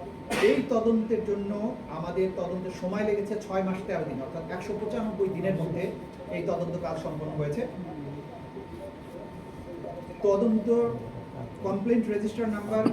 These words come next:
একশো ঊনচল্লিশ, সাত দশ দুই হাজার চব্বিশে এটা শুরু হয়েছিল এবং বিশ তারিখ অর্থাৎ গতকালকে বিশে এপ্রিল দুই হাজার পঁচিশ তারিখে এই তদন্ত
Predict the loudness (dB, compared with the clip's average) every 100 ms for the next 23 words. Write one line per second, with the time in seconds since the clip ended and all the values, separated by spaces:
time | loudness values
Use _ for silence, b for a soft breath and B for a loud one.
0 | 2 -2 0 2 2 4 4 4 0 -8
1 | -10 -2 0 0 0 0 0 0 0 0
2 | 0 0 0 0 0 0 -4 -4 0 2
3 | 2 0 -4 -4 -8 -8 -8 -4 -2 0
4 | 0 2 2 2 -4 -2 -4 -4 -4 -2
5 | 0 0 0 -2 -2 -4 -4 -4 -6 -8
6 | -10 -8 -2 0 0 0 0 -2 -4 -6
7 | -6 -6 -4 -6 -4 -4 -4 -4 -4